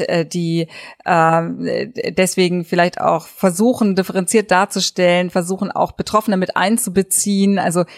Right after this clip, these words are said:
es gibt sicherlich auch, äh, einiges, was man da tun kann aus der True Crime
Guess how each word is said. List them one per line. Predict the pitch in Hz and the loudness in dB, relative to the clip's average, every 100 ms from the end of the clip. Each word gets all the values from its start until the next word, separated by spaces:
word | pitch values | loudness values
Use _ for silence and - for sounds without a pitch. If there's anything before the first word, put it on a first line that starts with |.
| - | -16
es | - | -2
gibt | 220 - | -2 0
sicherlich | 208 220 208 190 196 - | 0 2 2 2 -2 -2
auch, | 175 175 185 - - - - | 2 4 2 -2 -20 -20 -14
äh, | - | -2
einiges, | 185 - 196 208 185 - | 0 0 0 2 0 0
was | 180 180 | 0 0
man | 170 | 2
da | 170 | 2
tun | - 262 220 | 2 2 2
kann | 190 180 | -2 -2
aus | - 185 - | -2 -4 0
der | 185 175 170 | 2 2 2
True | - 208 | -2 -4
Crime | - 180 175 180 | 2 2 4 0